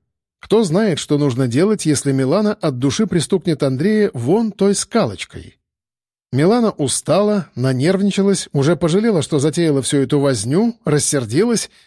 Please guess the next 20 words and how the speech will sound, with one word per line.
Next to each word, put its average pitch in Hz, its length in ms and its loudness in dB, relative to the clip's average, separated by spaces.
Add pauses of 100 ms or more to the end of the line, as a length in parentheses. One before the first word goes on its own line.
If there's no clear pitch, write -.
короче, 190 360 0
всё 170 200 0
больше 208 360 0
и - 20 0
больше 175 340 0
впадала 151 380 0
в 135 60 -2
неприятное 139 520 0
расположение 131 640 -2
духа, 202 380 0
и - 280 -2
тут - 600 -2 (460)
запахла 180 640 0
первая 196 420 2
партия 185 460 0
булочек, 156 720 -2 (100)
мирно 214 440 0
пекущиеся 165 720 -2
в 143 60 -4
духовке. - 760 -4